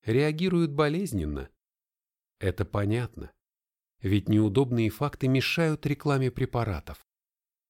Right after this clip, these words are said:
которая продолжает кричать, что перед нами универсальное лекарство от всех вирусов. Вот цитата из статьи Жукова про тот же злосчастный препарат. С начала две тысячи двадцатого года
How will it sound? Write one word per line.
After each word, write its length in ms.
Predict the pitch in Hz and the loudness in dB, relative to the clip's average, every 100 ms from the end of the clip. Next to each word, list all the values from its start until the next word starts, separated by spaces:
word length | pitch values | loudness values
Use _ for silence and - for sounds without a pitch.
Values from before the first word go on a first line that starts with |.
| _ | _
которая 440 | 104 98 104 104 | -2 0 2 0
продолжает 640 | 101 107 107 110 127 123 - | 0 0 0 0 -2 -2 -6
кричать, 680 | 139 135 - 143 85 - _ _ _ _ _ _ _ | -10 -8 -6 -6 -6 -14 _ _ _ _ _ _ _
что 220 | - - | 0 0
перед 320 | - 113 98 | 2 2 2
нами 320 | 120 135 131 - | 2 2 0 2
универсальное 1000 | 143 143 139 139 - - 151 143 143 | 4 6 4 0 -2 0 0 2 2
лекарство 720 | 143 143 - 143 131 - 127 127 | 2 0 -2 -2 -2 -4 -2 -2
от 120 | - | -4
всех 340 | - 127 101 | -4 -2 -4
вирусов. 680 | 107 110 80 - - - _ _ _ _ _ _ _ _ _ _ _ _ _ _ | -2 -2 -2 -6 -12 -18 _ _ _ _ _ _ _ _ _ _ _ _ _ _
Вот 280 | 110 196 202 | 0 0 0
цитата 380 | 156 147 139 123 | -2 0 -2 -2
из 160 | 113 | -2
статьи 340 | - 110 - 101 | -2 -4 -2 -2
Жукова 560 | 92 156 139 127 - _ _ _ _ | -2 -4 -2 -2 -6 _ _ _ _
про 160 | - 226 | 0 0
тот 200 | - 196 | 0 -2
же 140 | 147 | -2
злосчастный 580 | 131 131 - - 120 120 | 0 -2 0 -4 -2 -4
препарат. 640 | 107 107 - 90 71 - _ _ _ _ _ _ _ _ _ _ _ | -4 -4 -4 -4 -6 -14 _ _ _ _ _ _ _ _ _ _ _
С 160 | - 107 | -4 0
начала 500 | 90 - 92 87 80 | 2 0 -2 -2 -2
две 200 | 78 82 | -4 -4
тысячи 360 | - - - | -6 -6 -8
двадцатого 560 | 76 80 - 82 73 69 | -6 -8 -6 -8 -8 -8
года 400 | 69 127 - | -4 -4 -6